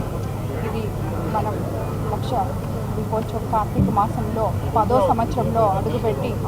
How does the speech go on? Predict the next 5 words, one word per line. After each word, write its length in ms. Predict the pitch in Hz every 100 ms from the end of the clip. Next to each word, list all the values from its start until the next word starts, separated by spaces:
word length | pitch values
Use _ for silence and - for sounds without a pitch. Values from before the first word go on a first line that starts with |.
| 202
ఆఖరా 300 | 254 233 262 226
రోజు 180 | 226 214 208
జరుపుకుంటున్నాం. 680 | 214 202 - - - - - 196 208 - - 139 - - - - - 233
ఈ 40 | -
కార్యక్రమానికి 840 | 247 233 254 262 247 226 220 -